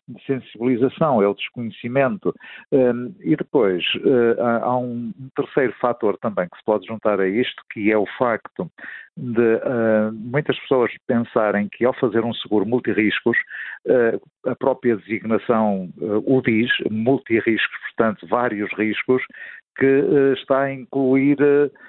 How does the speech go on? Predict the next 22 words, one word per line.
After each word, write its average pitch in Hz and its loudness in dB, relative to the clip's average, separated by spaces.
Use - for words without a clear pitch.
eh, 123 2
os 110 -4
fenómenos 107 -2
sísmicos 117 -4
e, 101 4
e, 127 4
e, 113 -2
e 139 4
muitos 135 0
outros 143 0
que, 147 2
na 139 2
verdade, 131 2
não 131 -8
estão, 135 -4
porque, 104 -6
hum, 110 2
o 123 -2
seguro 123 2
multirriscos, 127 0
eh, 151 2
é, 156 2